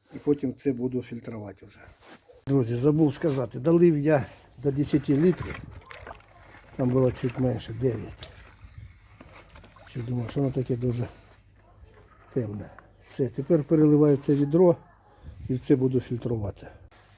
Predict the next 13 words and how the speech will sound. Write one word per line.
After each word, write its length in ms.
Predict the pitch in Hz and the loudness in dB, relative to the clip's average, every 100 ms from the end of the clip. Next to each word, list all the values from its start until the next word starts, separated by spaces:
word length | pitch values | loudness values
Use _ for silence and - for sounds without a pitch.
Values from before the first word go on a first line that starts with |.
| - | -10
Ось 180 | 143 120 | -6 0
бачите, 360 | 135 127 - | 2 2 -2
що 160 | 120 113 | -10 -8
залишилось 640 | 117 120 113 - 107 - | -6 -6 -6 -8 -10 -8
від 100 | 110 110 | -8 -6
ізвісті. 400 | 104 104 - 208 | -6 -6 -8 -2
Ну, 180 | 240 151 - | 2 2 0
це 80 | - | -8
таке. 340 | - 113 - - - - - - - - - - _ _ _ _ - - - _ _ _ _ - | -10 -12 -12 -16 -18 -20 -20 -20 -20 -20 -20 -20 _ _ _ _ -20 -20 -20 _ _ _ _ -10
Так, 260 | 143 131 - | -4 -4 -6
фільтруватимуть 800 | 147 156 160 151 151 139 123 135 | -8 -2 2 2 2 -2 -2 -2
буду 180 | 135 | 0
ось 120 | 139 | 0